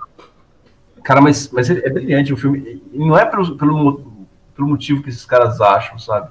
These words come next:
Não, não os caras que gostam, mas, tipo, ele, ele falando no contexto da, é, "I'm cool with the anti-, anti-Semitic remarks", tipo, as frases que ele fala, e ele come-,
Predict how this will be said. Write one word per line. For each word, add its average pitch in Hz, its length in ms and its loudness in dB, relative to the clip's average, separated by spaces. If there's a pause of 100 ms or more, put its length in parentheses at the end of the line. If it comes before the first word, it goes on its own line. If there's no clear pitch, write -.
Não, 170 240 -2
não 165 240 2
os - 180 -4
caras 117 220 0
que 131 80 -14
gostam, 113 380 0
mas, 113 260 -8 (1040)
tipo, - 260 -20
ele, 165 240 -2
ele 160 200 2
falando 139 760 0 (240)
no 127 100 -8
contexto 123 440 -6
da, 120 80 0 (260)
é, 90 540 -6
"I'm 151 100 0
cool 175 280 4
with 139 120 -4
the 135 160 0
anti-, 139 260 -6
anti-Semitic 127 880 -6
remarks", 110 800 0
tipo, - 320 -18 (340)
as - 120 -20
frases 120 360 2
que 131 80 -10
ele 117 60 -10
fala, 117 400 0 (500)
e 139 100 -6
ele 139 120 -2
come-, 151 260 -2